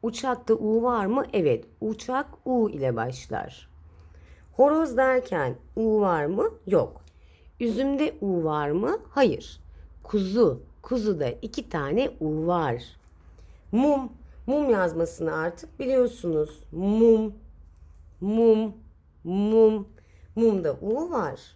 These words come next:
Okul. Okul yazmasını artık biliyorsunuz. Okulda U harfi bulunmakta. Ördek,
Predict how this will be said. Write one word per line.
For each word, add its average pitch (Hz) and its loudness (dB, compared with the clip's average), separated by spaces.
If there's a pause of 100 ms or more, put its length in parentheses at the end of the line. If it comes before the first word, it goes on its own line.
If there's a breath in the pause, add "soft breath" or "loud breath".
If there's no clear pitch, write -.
(680 soft breath)
Okul. 233 0 (140)
Okul 170 -6
yazmasını 214 0
artık 160 -4
biliyorsunuz. 143 -4 (440 soft breath)
Okulda 240 -2 (420 soft breath)
U 254 0
harfi 208 -2 (100)
bulunmakta. 156 2 (1000)
Ördek, 233 4